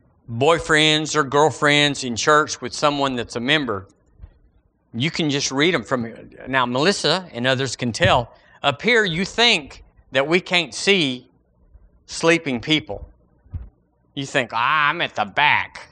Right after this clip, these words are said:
And I'm just, uh, we see, e-, we see every flutter, <laughs> you know. And so, uh, you can always tell a boyfriend or a girlfriend or, or a spouse or whatever that they are not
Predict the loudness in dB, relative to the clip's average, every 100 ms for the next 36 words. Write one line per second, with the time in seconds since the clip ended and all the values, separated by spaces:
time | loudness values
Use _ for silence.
0 | _ _ _ _ _ _ -2 0 0 -2
1 | -4 -6 -4 -4 -4 -8 -16 -18 -20 -20
2 | _ _ _ _ _ 0 2 2 4 4
3 | 2 0 -2 0 0 2 2 -2 0 2
4 | 2 -2 -10 _ _ _ _ _ _ -20
5 | _ _ _ _ _ -6 -4 0 2 2
6 | 0 -10 -20 -20 -8 0 0 2 4 4
7 | 4 2 4 4 4 0 -20 _ _ -12
8 | -2 0 2 2 2 2 2 2 2 2
9 | 2 2 2 2 4 4 4 4 4 2
10 | 4 4 4 4 4 4 4 4 4 0
11 | 0 0 2 0 2 2 2 0 -6 -12
12 | _ _ _ _ _ -4 -2 0 2 4
13 | 4 4 2 2 2 0